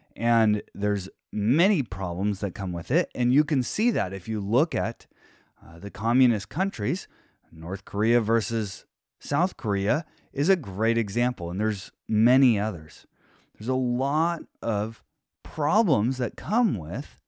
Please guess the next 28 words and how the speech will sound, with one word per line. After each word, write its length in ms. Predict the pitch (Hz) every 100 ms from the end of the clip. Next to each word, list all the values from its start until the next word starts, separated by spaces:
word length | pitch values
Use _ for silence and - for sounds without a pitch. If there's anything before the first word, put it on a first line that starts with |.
| _ _ _ _ -
the 180 | 113
idea 320 | 104 95 98 101
of 260 | 107 95
abolishing 960 | 104 92 104 117 190 160 - 87 120 143 _ _ _ _
the 140 | 135
eighth 200 | 127 131
commandment, 560 | - 139 196 208 98 78
basically. 580 | 92 87 - - 57 - _ _ _ _ _ _ _ _ _ _ -
Another 340 | 139 147 156
gr-, 260 | 131 127 135 - 110
great 300 | 135 139 -
quote 340 | 143 165 -
from 180 | 143 131
this 160 | 117
chapter, 580 | - 139 143 - 208 233 _ _ _ _ _ _ _ _ 110
Grudem 420 | 135 156 156 131
writes, 460 | 127 151 160 - _ _ _ _
"Such 360 | - - 254 -
an 100 | 269
ab-, 240 | 175 107 - _ _ _ _ _ _ _
such 340 | - 214 254 -
an 160 | 220 -
abolition 640 | 139 151 175 139 110 120 117
of 120 | -
private 420 | 151 170 214 -
property 640 | 123 107 92 98 110 120 - _ _ _ -
as 300 | 127 147 180
occurs 720 | 185 131 151 123 113 139